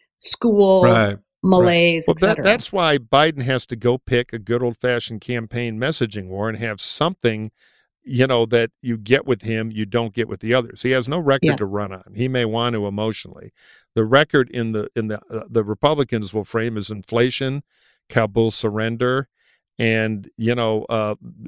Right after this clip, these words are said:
Speaker 3: zigzagging madness on covid, closed schools, anything you're mad about. So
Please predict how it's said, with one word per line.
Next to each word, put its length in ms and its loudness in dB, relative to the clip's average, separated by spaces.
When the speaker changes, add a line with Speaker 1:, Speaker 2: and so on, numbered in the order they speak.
Speaker 3:
zigzagging 800 0
madness 440 -2
on 160 -6
covid, 420 0
closed 300 -2
schools, 360 -2
anything 340 -4
you're 100 -4
mad 300 -2
about. 360 -10
So 260 2